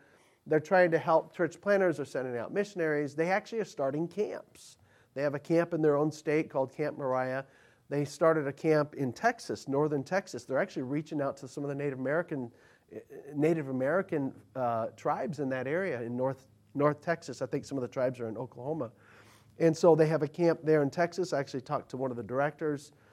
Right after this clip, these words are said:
And then they have another camp in Montana. Montana's beautiful, especially in the summertime. And this camp in Montana,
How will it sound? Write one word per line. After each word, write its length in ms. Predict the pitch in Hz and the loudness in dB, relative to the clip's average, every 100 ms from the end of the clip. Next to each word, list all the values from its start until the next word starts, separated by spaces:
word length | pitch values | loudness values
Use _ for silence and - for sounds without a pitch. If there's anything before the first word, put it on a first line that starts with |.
| _ _ _ - | _ _ _ -2
And 200 | 147 151 | 4 6
then 160 | 160 | 6
they 140 | 165 147 | 6 4
have 400 | 160 151 147 - _ _ 139 | 2 2 0 -2 _ _ -4
another 480 | 135 151 170 214 | -2 0 2 0
camp 480 | 208 - 160 147 147 - | -2 -2 -2 -2 -4 -6
in 140 | 139 | -4
Montana. 800 | 135 135 120 - 160 160 151 - - _ _ _ _ _ _ - | -2 -2 -6 -10 -8 -6 -6 -10 -20 _ _ _ _ _ _ -4
Montana's 560 | 127 151 147 170 147 104 | 2 2 4 2 0 -4
beautiful, 600 | 123 151 151 - 110 107 | -4 -2 -2 -4 -6 -6
especially 380 | - 135 139 139 | -6 -4 -4 -4
in 40 | |
the 80 | 113 | -6
summertime. 580 | - 135 139 - 110 104 _ _ - _ _ _ | -6 -4 -4 -6 -6 -8 _ _ -20 _ _ _
And 160 | 139 139 | -2 0
this 180 | 135 - | -2 -4
camp 400 | 175 196 226 196 | -4 -2 -2 -2
in 100 | 156 | 0
Montana, 720 | 143 135 123 185 196 123 | 0 -2 -2 -2 0 -2